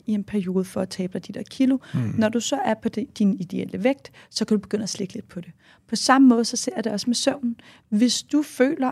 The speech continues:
Speaker 1: at du har en god søvn, og du falder i søvn, og du bliver i din søvn, og du får de der syv, otte timer, og du generelt føler dig veludhvilet, så er det okay at drikke et glas vin en gang
Speaker 2: Mm.
Speaker 1: imellem. Det er okay at leve lidt. Men hvis du føler, at du har problemer, altså hvis du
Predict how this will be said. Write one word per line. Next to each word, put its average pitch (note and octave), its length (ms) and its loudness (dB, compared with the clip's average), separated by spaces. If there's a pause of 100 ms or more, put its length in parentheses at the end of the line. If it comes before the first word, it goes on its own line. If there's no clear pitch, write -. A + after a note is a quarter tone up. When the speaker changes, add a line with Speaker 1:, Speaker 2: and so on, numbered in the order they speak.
(100)
Speaker 1:
at G#3 160 -4
du G#3 140 -4
har - 260 -6
en F3 80 -4
god F#3 220 -4
søvn, C#4 320 0 (300)
og G3+ 180 0
du G3 80 0
falder - 300 -4
i - 60 -10
søvn, A#3 300 2
og G3 120 -4
du D#3+ 140 -16
bliver B3+ 180 2
i B3+ 40 2
din G#3 180 2
søvn, G3+ 300 0
og G3+ 100 -4
du F#3 40 -10
får A#3+ 240 -2
de A#3+ 120 -16
der B3+ 120 -2
syv, - 260 -2
otte A3 220 0
timer, A3 360 2
og G#3+ 80 -4
du F3+ 220 0
generelt F#3+ 440 -6
føler A3 240 0
dig F3 140 0
veludhvilet, G3 540 0 (400)
så - 160 -6
er - 60 -6
det A3 120 6
okay A#3 320 0
at C#4+ 100 -6
drikke A3+ 200 -2
et - 20 -20
glas A3 280 -6
vin A3 140 -2
en G3 60 -4
gang - 200 -8
Speaker 2:
Mm. - 60 -2
Speaker 1:
imellem. G3 280 2
Det - 140 -2
er G3+ 40 4
okay A3+ 260 0
at A#3+ 60 4
leve A3+ 220 2
lidt. G#3 160 0 (380)
Men G#3 100 4
hvis F#3+ 120 0
du G3+ 140 -8
føler, D4+ 380 -2
at C4+ 80 -6
du A#3 100 -14
har A#3+ 380 -8 (380)
problemer, E3 460 -4 (220)
altså - 200 -10
hvis - 120 -12
du - 80 -16